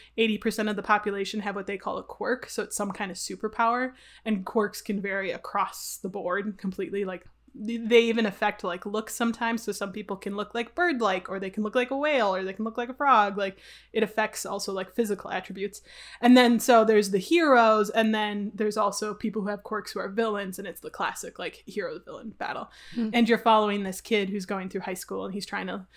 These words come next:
Speaker 1: master his quirk and trying to become the best hero, you know, and all that kind of stuff. It's super good. It's so fun. It's one of the most fun animes that I've seen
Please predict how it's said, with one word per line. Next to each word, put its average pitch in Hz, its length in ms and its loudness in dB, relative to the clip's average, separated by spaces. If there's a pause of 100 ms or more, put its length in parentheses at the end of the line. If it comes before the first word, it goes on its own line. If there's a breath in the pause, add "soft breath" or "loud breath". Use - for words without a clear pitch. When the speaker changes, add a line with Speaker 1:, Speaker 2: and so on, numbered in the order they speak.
(220 loud breath)
Speaker 1:
master 247 400 4
his 220 180 0
quirk 220 480 2 (180)
and 208 140 0
trying 208 240 -2
to 196 60 -2
become 214 300 0
the 214 40 0
best 202 300 -4
hero, 190 640 -4
you 190 100 -10
know, 151 280 -10
and - 100 -14
all - 100 -12
that - 120 -12
kind - 100 -16
of 185 40 -16
stuff. - 180 -14
It's 233 180 -4
super 208 460 -2
good. 151 240 -6
It's 214 180 -6
so 226 360 2
fun. 175 480 -8 (200)
It's 254 140 0
one 311 120 6
of 311 80 6
the 277 40 4
most 226 300 4
fun 202 220 -2
animes 180 480 -10
that 196 100 -6
I've 185 120 -8
seen 190 420 -12